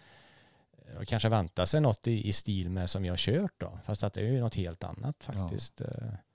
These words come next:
Speaker 2: Ja, du berättar ju det, att det är nya arrangemang för er och andra
Speaker 1: Ja.
Speaker 2: sätt att spela. För det är ett annat, det är en annan kontext.
Speaker 1: Ja.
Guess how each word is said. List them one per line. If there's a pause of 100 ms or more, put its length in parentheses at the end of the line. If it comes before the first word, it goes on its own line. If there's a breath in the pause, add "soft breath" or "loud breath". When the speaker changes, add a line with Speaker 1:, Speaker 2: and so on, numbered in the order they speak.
(200)
Speaker 2:
Ja,
du
berättar
ju
det,
att
det
är
nya
arrangemang
för
er
och
andra
Speaker 1:
Ja.
Speaker 2:
sätt
att
spela.
För
det
är
ett
annat,
det
är
en
annan
kontext.
Speaker 1:
Ja.